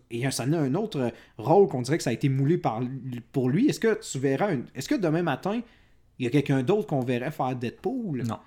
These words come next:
Speaker 1: Est-ce que, même, c'est ça, on se dit, est-ce qu'il y aurait un acteur qui aurait pu le faire ? Mettons avec du recul. Non.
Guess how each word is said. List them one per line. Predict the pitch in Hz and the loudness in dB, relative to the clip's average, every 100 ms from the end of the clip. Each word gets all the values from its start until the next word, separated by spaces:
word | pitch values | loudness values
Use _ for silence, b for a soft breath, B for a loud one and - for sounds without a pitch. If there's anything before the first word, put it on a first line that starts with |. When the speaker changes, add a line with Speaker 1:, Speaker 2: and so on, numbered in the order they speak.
| b | b
Speaker 1:
Est-ce | 131 | 2
que, | - 208 | 4 4
même, | 135 151 220 139 | 4 0 0 -2
c'est | 120 | -4
ça, | 117 226 | -4 -2
on | 147 | -2
se | 131 | -4
dit, | 120 165 | -2 -2
est-ce | 190 | -2
qu'il | - | -2
y | 214 | 0
aurait | 131 165 | 0 2
un | 170 190 | 2 2
acteur | 165 - - 208 | 0 -4 -2 -2
qui | 196 131 | 0 0
aurait | 123 | -2
pu | - - - | 2 6 6
le | 139 | 6
faire ? | - 165 156 - | 2 0 -2 -4
Mettons | 143 262 | 2 2
avec | 247 | 2
du | 160 | 0
recul. | 143 131 190 208 - _ _ _ _ _ - | -2 -2 -4 -4 -8 _ _ _ _ _ -8
Non. | 202 359 | -2 -2